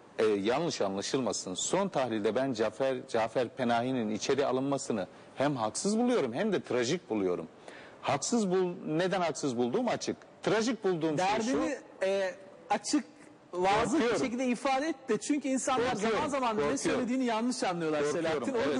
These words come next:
Speaker 2: Onu
Speaker 1: evet. Onu da birazdan hakikate olan bağlılığımı korumak istiyorum çünkü gerçekten. Ne düşündüğümü gerçekten söylemek istiyorum. <clears throat> Allah'ın yardımıyla, e,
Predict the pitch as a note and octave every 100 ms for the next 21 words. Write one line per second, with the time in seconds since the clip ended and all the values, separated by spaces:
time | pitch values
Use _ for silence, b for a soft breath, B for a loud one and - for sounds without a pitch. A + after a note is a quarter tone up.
0 | F3+ B2 A3+ B B B - G#3 G#3 D3+
1 | C3+ C3+ A2+ A#2+ G#2 B B - - B2
2 | - D#3 F#3 F3 G3+ E3 D3+ D3+ C3 A#2+
3 | C3+ C#3 D3+ D3+ D3 C#3+ F3 D3+ - C3+
4 | C#3 D#3+ - - G#2+ F#2 F2 - F2 F2+
5 | F#2 F2+ - E2 F#2 G2+ F3+ E3 - B2+
6 | B2+ D3 D3+ F#3 - G#2 A#2+ G#2+ F#2+ F2+
7 | F2+ - - F#2 - - - B B B
8 | B B B B B - - - E3 C#3+
9 | - B2 C#3 E3 E3+ D#3+ D#3+ D3+ G3 E3+
10 | A2 E3 - - - - - - -